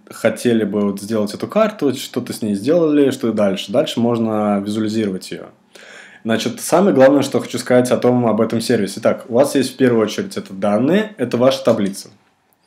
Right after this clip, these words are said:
которую вы, э, импортировали. То есть это те данные, которые есть. Дальше есть Map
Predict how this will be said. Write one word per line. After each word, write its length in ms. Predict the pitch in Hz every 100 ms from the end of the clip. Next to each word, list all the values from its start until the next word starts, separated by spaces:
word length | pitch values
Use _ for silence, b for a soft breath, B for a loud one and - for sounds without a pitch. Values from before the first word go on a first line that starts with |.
| B B B B B
которую 460 | 110 - 156 139
вы, 520 | 113 127 131 135 127 -
э, 600 | 107 104 104 101 101 117
импортировали. 640 | 107 104 - 113 98 95
То 100 | 110
есть 180 | 107 -
это 60 |
те 160 | 98 110
данные, 320 | 113 139 156
которые 400 | 110 - 107 98
есть. 340 | 90 - - 104
Дальше 320 | 135 - 110
есть 400 | 117 131 127 -
Map 220 | 113 104